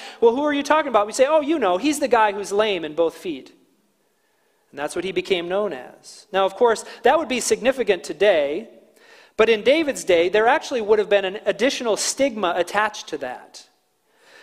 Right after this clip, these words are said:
People with disabilities were usually associated with sin and punishment,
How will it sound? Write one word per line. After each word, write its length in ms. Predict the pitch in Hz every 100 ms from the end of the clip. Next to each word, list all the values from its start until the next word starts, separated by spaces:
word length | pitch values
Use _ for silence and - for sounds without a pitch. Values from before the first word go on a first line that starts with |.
| _
People 300 | 254 247 254
with 120 | 226
disabilities 880 | 226 226 196 220 247 240 214 185 170
were 280 | 175 185 185
usually 480 | 185 254 247 247 214
associated 720 | - 240 220 220 214 202 185
with 180 | 180 180
sin 680 | - - 262 190 139 131 - - -
and 400 | 196 185 175 175 -
punishment, 760 | - 226 240 226 - 170 147 143